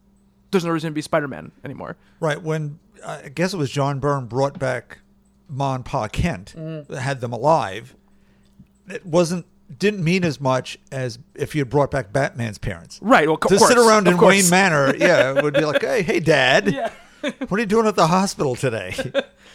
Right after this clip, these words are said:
Speaker 1: Yeah, I mean, like, you look at, so, like, there are certain characters, like Ma and Pa Kent, like, their deaths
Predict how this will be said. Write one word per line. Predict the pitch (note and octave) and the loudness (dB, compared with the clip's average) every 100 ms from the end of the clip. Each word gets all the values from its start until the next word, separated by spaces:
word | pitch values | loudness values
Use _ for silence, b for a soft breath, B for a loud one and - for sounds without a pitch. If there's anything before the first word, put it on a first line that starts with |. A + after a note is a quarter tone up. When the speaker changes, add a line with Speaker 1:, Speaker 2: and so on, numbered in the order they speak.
| B A3+ C4+ | B -2 4
Speaker 1:
Yeah, | A3+ | 4
I | |
mean, | C4 | 4
like, | C4 | 0
you | A#3+ | 2
look | D#4+ | 0
at, | C4+ | 0
so, | B3 | 0
like, | G#3 F#3 - | 0 -2 0
there | G#3+ | 2
are | G#3+ | 2
certain | C4+ A3+ | -2 -2
characters, | G#3+ G#3 F#3 E3 - _ _ _ _ _ _ _ _ _ - G#3 | 0 0 0 -4 -6 _ _ _ _ _ _ _ _ _ -6 -2
like | F3 | 4
Ma | A#3 | 4
and | A#3 | 4
Pa | F#3+ | 0
Kent, | F#3 G#3 F3+ - | 0 0 0 -2
like, | D#3+ D#3+ | -8 0
their | G3+ G3+ F3+ - _ | 2 4 0 -4 _
deaths | - F3+ G#3 - - | 0 0 -2 -8 -18